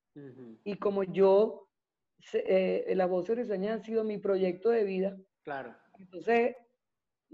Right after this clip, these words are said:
Speaker 2: sí, una que otra vez, pero digamos, nunca utilicé el cuatro como para eso, pues. Si me llamaban, "Mira, para que hagas una grabación de no sé qué", pero es cosas así muy puntuales, pero no como otra gente que, bueno, que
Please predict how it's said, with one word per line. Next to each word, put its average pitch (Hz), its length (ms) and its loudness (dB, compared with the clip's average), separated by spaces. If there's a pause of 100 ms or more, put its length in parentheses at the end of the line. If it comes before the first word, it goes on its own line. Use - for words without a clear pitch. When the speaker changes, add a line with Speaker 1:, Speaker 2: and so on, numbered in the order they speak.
(160)
Speaker 2:
sí, 277 320 4
una 185 280 2
que 240 120 4
otra 190 280 4
vez, 214 220 6
pero 185 240 2
digamos, 220 440 2
nunca 254 720 2 (420)
utilicé 196 520 -4
el 196 100 -2
cuatro 220 380 0
como 170 480 -8 (360)
para 170 220 -2
eso, 165 280 -2
pues. - 180 -20 (320)
Si 220 80 -2
me 220 160 2
llamaban, 214 400 2
"Mira, 302 220 4
para 214 140 -2
que 220 60 -6
hagas 240 200 -2
una 277 160 -4
grabación 240 500 -2
de 214 80 -8
no 208 120 -10
sé 247 140 -8
qué", 240 340 0 (540)
pero 196 220 6
es 202 120 2 (180)
cosas 202 400 2
así 214 120 -2
muy 233 160 0
puntuales, 214 720 2
pero 175 240 -2 (360)
no 190 220 2
como 226 240 0
otra 226 220 -2
gente 226 360 -2
que, 233 140 -2
bueno, 180 360 -2
que 147 300 -8